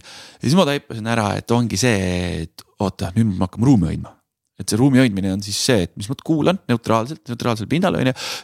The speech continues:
Ma ei anna mitte mingisuguseid hinnanguid, ma ei anna mingisugust nõu. Ja kui ma jõuan selle momendini, et ma saan teda kallistada, vot see on see püha graal. Ehk siis kallistamine hakkab kehas tootma ja paitamine hakkab kehas tootma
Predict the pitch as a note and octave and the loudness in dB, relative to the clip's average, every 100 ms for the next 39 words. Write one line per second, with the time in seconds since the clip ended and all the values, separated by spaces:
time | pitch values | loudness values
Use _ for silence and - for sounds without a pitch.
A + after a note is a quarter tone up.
0 | - B2+ C3 C3+ - C#3 B2 G#2 F#2 D3+ | 0 0 0 -8 -6 -2 -2 -2 -2 0
1 | D3+ C3 B2+ A#2+ A#2 A2 A#2+ G2 F#2+ - | 2 0 -2 0 0 2 -2 -4 -6 -2
2 | F#2+ E2 - - - - - _ _ _ | 0 0 -2 -10 -12 -14 -18 _ _ _
3 | _ _ A2+ C#3+ D3 B2 A2+ A2 - G#2+ | _ _ 0 2 2 -2 -2 -2 -2 -2
4 | G2+ G2+ D3 G#2 G#2 A2+ F#2+ F2+ F2 F2 | -2 2 2 2 -2 -4 -4 -6 -4 -4
5 | E2+ E2+ - A2+ C#3+ G#2+ F2 D#2+ D#2 D#2+ | -4 -6 -2 0 0 -6 -6 -4 -2 0
6 | E2 - - F2+ G2+ F#2+ F2+ D#2+ D2+ G2+ | -2 -2 -2 0 0 -2 -2 -2 2 2
7 | F2 E2+ E2 E2 E2 - - - _ G#2 | 2 0 -2 -4 -6 -10 -12 -16 _ 0
8 | G2+ G#2 - - - G2+ D#3 B2 - F2 | 0 -2 -2 -4 -2 -2 0 0 -2 -6
9 | E2 E2 - - - B2 G2+ - A#2+ - | -8 -8 -10 -8 -4 -2 -4 0 0 0
10 | - E2+ F2 - _ _ F2+ E2+ E2 - | -6 -8 -8 -12 _ _ -6 -2 -2 -2
11 | B2+ - - D#2+ F2 - _ - B2 G2 | -2 -4 -8 -6 -6 -10 _ -4 -4 0
12 | A#2 G2+ - D#2+ | 0 0 -2 -6